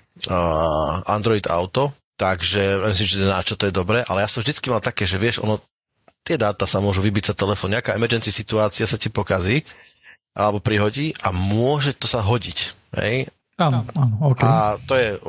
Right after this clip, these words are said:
Speaker 1: to je v princípe pravda. A teraz napríklad mám pocit, že tá navigácia je taká dobrá v tomto aute, tento mojom teraz, že jednoducho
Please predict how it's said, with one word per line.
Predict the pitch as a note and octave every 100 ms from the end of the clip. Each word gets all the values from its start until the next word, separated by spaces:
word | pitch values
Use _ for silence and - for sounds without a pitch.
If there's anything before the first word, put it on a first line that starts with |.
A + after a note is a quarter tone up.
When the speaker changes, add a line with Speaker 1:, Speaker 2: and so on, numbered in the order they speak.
| G2 - -
Speaker 1:
to | G#2
je | F#2+
v |
princípe | - F#2+ G#2+
pravda. | G#2 - E2+ A2 D3 - - - -
A | -
teraz | - C#3 A#2+
napríklad | A#2 - A#2+
mám | G#2
pocit, | - G2+
že | - G2
tá | F#2 G2+
navigácia | G#2 C#3 D#3 C#3+ -
je | A#2
taká | G2+ C3+ D#3
dobrá | A2+ G2 G#2
v | -
tomto | A2 G#2+
aute, | F#2+ F#2+ -
tento | G#2+ G2+ G2 F#2+
mojom | G2 G2+
teraz, | G#2 G#2+ B2+ -
že | - F2 F#2+
jednoducho | F#2+ G2 - G2+ F#2+ F#2